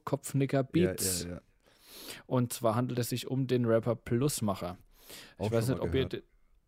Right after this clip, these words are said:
Speaker 1: ich weiß nicht, äh, wer den von euch da draußen kennt. Ist, ist ein kleiner Geheimtipp, würd ich sagen. Macht, find ich,
Speaker 2: Auf
Speaker 1: sehr
Speaker 2: jeden
Speaker 1: geile
Speaker 2: Fall.
Speaker 1: Mucke. Äh, ist sehr underrated.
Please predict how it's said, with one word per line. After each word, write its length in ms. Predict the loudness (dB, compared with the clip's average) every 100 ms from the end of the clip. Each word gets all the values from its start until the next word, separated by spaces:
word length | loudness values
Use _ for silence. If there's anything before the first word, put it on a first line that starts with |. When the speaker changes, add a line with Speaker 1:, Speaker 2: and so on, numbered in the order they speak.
| -12
Speaker 1:
ich 140 | 0
weiß 180 | 0 2
nicht, 300 | -2 -6 -2
äh, 260 | 0 0 2
wer 180 | 2
den 160 | 2 0
von 160 | -4 -4
euch 140 | -4
da 120 | -4
draußen 340 | -2 -2 -2 -4
kennt. 240 | -4 -4
Ist, 180 | -4 -6
ist 360 | -8 -8 -6
ein 60 | -4
kleiner 320 | 0 2 4
Geheimtipp, 480 | 2 2 0 -2 -2
würd 140 | -2
ich 120 | -2 -2
sagen. 320 | -2 0 0
Macht, 280 | -2 -4 -4
find 220 | -2 -2
ich, 80 | 0
Speaker 2:
Auf 60 |
Speaker 1:
sehr 100 | 0
Speaker 2:
jeden 80 | 2
Speaker 1:
geile 220 | 2 2
Speaker 2:
Fall. 60 | 2
Speaker 1:
Mucke. 300 | 2 2 0 _ -20 -20 -18 -20 -20 -16 -2
Äh, 260 | 2 4
ist 160 | 2 2
sehr 220 | 4 4
underrated. 800 | 4 2 2 2 2 0 -2 -8